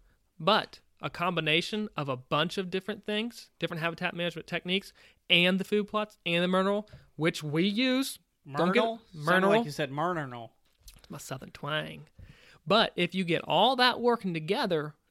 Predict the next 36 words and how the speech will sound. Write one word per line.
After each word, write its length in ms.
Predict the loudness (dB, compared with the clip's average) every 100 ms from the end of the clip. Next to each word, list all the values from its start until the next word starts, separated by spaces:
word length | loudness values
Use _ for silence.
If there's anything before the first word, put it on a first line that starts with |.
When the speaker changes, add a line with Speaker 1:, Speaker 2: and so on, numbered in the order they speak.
| -8
Speaker 1:
now 300 | 0 0 0
you're 160 | -2
cooking 560 | -4 -4 -4 -4 -10 -10 _
with 100 | -6
peanut 300 | -2 -2 -2
oil. 260 | -6 -12 -18 _ _ -20 _ _
Speaker 2:
Yeah. 280 | 0 0 0 -6 -20 _ _
I, 120 | -10 -8
and, 200 | -8 -6
and 180 | -4 -2
let's 200 | -2 -2
do 180 | 0 0
a 60 |
nutshell, 720 | 2 2 0 0 0 2 0 0
just 240 | -6 -4
a 40 | -6
recap. 840 | -4 -4 -6 -6 -6 -4 -4 -8 -14 _ _
When 180 | -8 -4
we 80 | -2
look, 300 | 0 0 0
oh, 100 | 0
I 120 | 0 2
have 180 | 0 0
all 220 | 0 -2
the 80 | -6
papers 420 | -6 -6 -8 -6
right 180 | -4 -4
here. 200 | -6 -10
So 280 | -10 -10 -10 -16 _ _ _ _ _ _ _ _
in 180 | -2 0
a 120 | 2 4
Speaker 1:
Here, 140 | 4
here's 280 | 6 8 8
the 100 | 6
Speaker 2:
recap, 180 | 6 4
Speaker 1:
recap. 220 | 4 -2